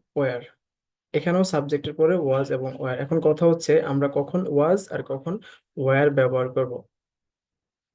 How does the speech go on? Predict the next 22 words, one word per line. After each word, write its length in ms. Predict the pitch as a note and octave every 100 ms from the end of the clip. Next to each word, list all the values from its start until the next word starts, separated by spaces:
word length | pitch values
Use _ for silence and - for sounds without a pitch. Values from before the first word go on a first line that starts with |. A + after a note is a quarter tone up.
| _ _ -
was 240 | C#3+ E3+ F3+
আমরা 180 | F3 F3
ব্যবহার 300 | D#3+ D3 D3
করব 240 | E3 C#3+ D#3
যখন 320 | D3 C#3 D3+ D3+
সাবজেক্ট 500 | D3 C#3 C#3 D3+ - - C#3+
I, 120 | D3 D3+ D3+ F#3 _
he, 300 | - - D3+ D3+ D#3
she, 340 | - - D3+ D3+ C#3+ D3 D3+
it, 240 | D3 D3 - - D3
this, 400 | D#3 D#3 D3 D#3+ - F3
that 320 | C#3+ C3+ D3+ - _
অথবা 320 | D3+ F#3 D#3 F3+ - _ _
সিঙ্গুলার 580 | - - G3+ G3 F3+ D3
সাবজেক্ট 480 | - C3 C3 C3+ C3 - _ - - - _ _ D3
বসে, 340 | C#3+ C#3 C3 - - _
তাহলে 260 | - C#3 C#3
আমরা 260 | C#3 C#3+ E3 - _ _ _
এই 140 | D#3+ F#3+
সকল 320 | G3+ G3 G3+
সাবজেক্টের 640 | - D#3 C3 C#3 C#3 D3 C#3+
পরে 260 | D3 D#3